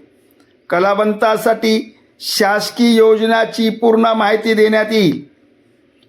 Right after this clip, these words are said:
आणि कलाकारांसाठी, कार्यक्रमासाठी येणाऱ्यांची राहण्याची व जेवणाची व्यवस्था करण्यात आलेली आहे. या कार्यक्रमाचे आयोजक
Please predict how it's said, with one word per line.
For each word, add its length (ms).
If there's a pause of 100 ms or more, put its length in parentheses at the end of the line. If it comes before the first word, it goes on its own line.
(140)
आणि 260
कलाकारांसाठी, 1200
कार्यक्रमासाठी 1040
येणाऱ्यांची 840 (680)
राहण्याची 1000 (180)
व 160
जेवणाची 1040 (200)
व्यवस्था 480
करण्यात 500
आलेली 280
आहे. 300 (800)
या 180
कार्यक्रमाचे 840
आयोजक 580